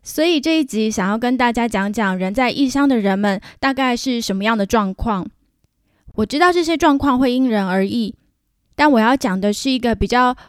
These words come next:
普遍的概况。那希望听完这一集，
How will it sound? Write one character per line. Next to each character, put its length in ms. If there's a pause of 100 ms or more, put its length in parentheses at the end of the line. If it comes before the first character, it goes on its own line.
普 160
遍 240
的 80
概 240
况。 400 (380)
那 160
希 140
望 280
听 140
完 180
这 220
一 80
集， 440